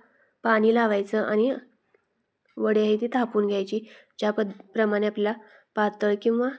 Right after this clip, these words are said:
जाड हवी असेल त्या पद्धतीने आपल्याला ही थापून घ्यायची आहे. वरून थोडीशी नंतर आपल्याला ओल्या किंवा सुक्या नारळाचा किस टाकायचा आहे, त्याचबरोबर कोथिंबीर पण टाकायची आहे आणि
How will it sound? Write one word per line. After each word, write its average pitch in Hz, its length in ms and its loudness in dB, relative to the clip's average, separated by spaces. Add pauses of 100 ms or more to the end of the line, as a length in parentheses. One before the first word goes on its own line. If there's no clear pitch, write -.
(300)
जाड 220 280 0
हवी 220 220 0
असेल 214 360 -2
त्या 214 100 -2
पद्धतीने 214 380 -4
आपल्याला 208 300 -2 (460)
ही 220 120 0
थापून 220 380 0
घ्यायची 208 300 -2
आहे. 240 120 -2
वरून 226 380 4
थोडीशी 240 420 2
नंतर 226 300 0 (560)
आपल्याला 214 420 0
ओल्या 214 240 2
किंवा 220 240 0
सुक्या 226 240 -2
नारळाचा 214 380 0 (120)
किस 226 200 -4
टाकायचा 214 420 -4
आहे, 208 100 -4
त्याचबरोबर 214 460 0 (680)
कोथिंबीर 220 480 2
पण 226 180 -2
टाकायची 208 480 -4
आहे 233 100 -4 (1080)
आणि 226 260 -2